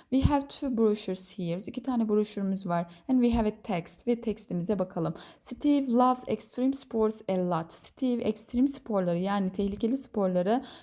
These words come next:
çok seviyormuş. So far he has tried several activities such as rafting and rock climbing.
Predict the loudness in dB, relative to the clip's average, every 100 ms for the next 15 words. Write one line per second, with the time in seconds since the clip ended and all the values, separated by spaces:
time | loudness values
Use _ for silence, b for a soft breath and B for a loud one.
0 | _ -2 -2 0 0 2 2 -2 -6 b
1 | b 0 4 4 4 2 4 4 4 2
2 | 0 -2 -2 -2 -2 -4 -2 2 2 2
3 | -2 -4 -8 -4 -2 -2 -4 -4 -4 -2
4 | -2 -2 0 2 2 2 2 0 -2 -2
5 | 0 0 0